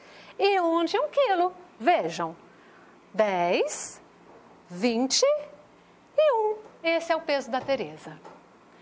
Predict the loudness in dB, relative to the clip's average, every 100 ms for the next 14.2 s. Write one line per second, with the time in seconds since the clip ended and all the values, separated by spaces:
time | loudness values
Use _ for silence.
0 | -6 -2 2 4 2 2 0 0 0 0
1 | 0 -2 -8 -18 -20 -20 -20 -20 -20 -20
2 | -20 -20 -4 0 0 0 0 -2 -4 -12
3 | -12 -4 -2 0 0 0 -2 0 2 2
4 | -2 -6 -12 -16 -20 -20 -20 -4 0 0
5 | -2 -8 -20 -20 -8 -2 -2 -2 -6 -10
6 | -14 -18 -8 -2 0 0 -4 -12 -14 -18
7 | -8 -2 0 -2 -8 -14 -14 -20 -14 -6
8 | -6 -6 -8 -10 -10 -20 -14 -2 -2 -2
9 | -4 -12 -16 -20 -16 -4 -2 -2 -8 -12
10 | -14 -16 -20 -4 0 0 -4 -12 -16 -18
11 | -20 -8 0 0 0 -6 -12 -14 -20 -6
12 | -2 0 -2 -4 -8 -10 -16 -2 0 2
13 | -2 -8 -10 -14 -20 -20 -2 0 0 -4
14 | -10